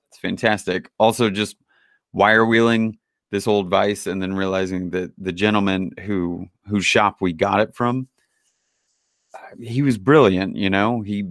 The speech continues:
made a lot of his own tools, fixed stuff. You could clearly see a lot of his thought process and how he built or maintained the machines that he had. And there's just a ton of brazing all over this Vice, so I'm sure it cracked and fell apart or whatever, but the guy put it back together.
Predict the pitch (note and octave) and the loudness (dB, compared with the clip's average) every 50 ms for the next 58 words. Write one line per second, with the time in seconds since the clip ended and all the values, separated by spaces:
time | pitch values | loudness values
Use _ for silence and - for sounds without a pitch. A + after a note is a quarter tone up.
0 | E2 - - - G2 G2 A2 A2+ A#2 A#2 A#2 A#2+ A#2+ A2+ G#2+ G#2 G2+ G#2 G#2+ G#2+ | -10 -12 -8 -4 0 2 2 4 4 4 6 6 4 4 2 2 2 4 4 2
1 | G#2 - A2+ G#2+ G#2 G#2 G2+ F#2+ - - - A#2+ A2 - - - - G#2+ G#2+ G#2 | 2 0 -2 -2 -2 -2 -4 -6 -8 -6 -4 -4 -4 -4 -6 -8 -6 -4 -4 -4
2 | - - G2 E2+ - F#2 E2+ - - A2 G#2+ G#2 G2+ G2+ F#2+ - - - G2+ G2+ | -6 -10 -12 -12 -12 -12 -12 -6 -2 0 0 2 2 0 -2 -4 -6 -6 -6 -4
3 | G2 G2 F#2+ F#2+ F#2+ G2 G2 F#2+ F2+ E2+ F#2 - - - G#2 G#2+ G#2 - - G#2 | -4 -4 -4 -4 -4 -4 -4 -4 -6 -8 -10 -6 -2 -2 -2 -2 -2 -2 -2 0
4 | G2+ G2 - - G2 F#2+ F#2 - - F#2+ F#2 F#2 G2+ G2 F#2+ F2+ - F#2+ F2+ D#2+ | 0 0 0 -2 -2 -2 -2 -4 -6 -8 -6 -6 -4 -4 -4 -6 -6 -8 -10 -10
5 | D#2 D#2 - A2+ A2 A2 G#2+ G2+ - _ _ _ _ _ _ _ _ _ _ _ | -12 -6 0 4 4 6 4 4 0 _ _ _ _ _ _ _ _ _ _ _
6 | - G#2 F#2+ E2+ F#2 G2 G2+ G#2 G2+ G2 G2 F#2 - A2 G#2+ G#2 G2+ G2 F#2+ F#2+ | -6 -4 -2 0 2 2 4 4 4 4 2 0 -2 -2 0 0 0 0 -2 -4
7 | F#2+ - - G#2 G2+ G2+ F#2+ F#2+ F#2 F#2 F#2+ F#2+ F#2 F2+ F2+ F2+ F2+ _ _ _ | -6 -4 -2 -2 0 0 0 -2 -2 -2 0 0 0 -2 -2 -4 -6 _ _ _
8 | _ _ _ _ _ _ _ - A2 A2 A#2+ C#3 D#3 C3 - A#2 - - - - | _ _ _ _ _ _ _ 0 0 2 2 2 0 0 -2 -4 -6 -6 -4 0
9 | B2 C#3 C#3 A2+ F2+ E2 D#2+ G2+ G#2 A#2 A#2 A2+ G#2 G#2+ G#2 G#2 G#2 G2+ G#2 G#2 | 2 4 4 2 2 0 0 2 4 4 6 6 6 6 4 4 4 4 6 6
10 | G2+ G2 F#2+ G2 F#2+ G2 F#2+ - E2 G2 G2 G2 G2 F#2 - - - G2 F#2+ F#2+ | 6 4 4 2 2 0 0 0 0 2 4 4 4 2 2 0 0 0 0 0
11 | F#2+ F#2 - - G#2 G2 F#2+ F2+ - - - - G#2+ G2+ G2+ F#2 - _ - F#2+ | -2 -4 -4 -2 0 0 0 -2 -4 -8 -6 -2 0 0 0 0 -4 _ -6 -4
12 | F#2 F#2+ - - - G2+ G2 F#2+ D#2+ - G2 F#2 F#2 F#2 F2 F2+ F2+ F#2 F#2 F#2 | -4 -4 -2 0 0 2 2 0 0 0 2 2 2 2 0 -2 -2 -2 -4 -4
13 | F2+ F#2 F2 E2 F2 - F#2 F#2 F#2+ G2 F#2 - - G#2 G2 F2 G2 F#2+ - - | -4 -4 -6 -6 -8 -6 -2 0 0 0 0 -2 -2 -2 0 0 0 -2 -2 -2
14 | G2 G#2+ A2 A2 A2 G#2+ G#2 - | 0 2 4 4 4 2 2 -2